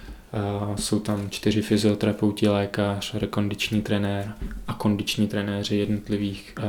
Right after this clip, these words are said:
kategorií. A, ehm, tím, že mám, eh, z-, vlastně vhled do jak,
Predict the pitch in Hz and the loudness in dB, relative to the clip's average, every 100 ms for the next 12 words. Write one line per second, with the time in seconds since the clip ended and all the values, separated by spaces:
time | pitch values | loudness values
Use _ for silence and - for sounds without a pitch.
0 | 98 104 110 110 113 117 123 - - - | 0 0 4 6 6 4 0 -8 -20 -20
1 | - - - - - - - 110 107 104 | -20 -20 -20 -18 -16 -18 -2 4 6 6
2 | 107 - - - - - - 151 - 110 | 4 0 -8 -18 -20 -20 -4 0 6 8
3 | 107 110 110 107 117 113 117 117 110 104 | 8 8 6 10 10 12 12 12 12 8
4 | - - - - 117 107 101 101 - - | 4 -10 -18 -10 -2 2 2 0 -4 -8
5 | - - - - - 120 117 - - - | -6 -6 -6 -4 -2 -2 -2 -4 -6 -4
6 | 120 - 110 104 - - 117 107 104 107 | -2 4 6 4 2 -4 0 4 4 4
7 | 110 107 104 104 117 | 4 4 2 0 2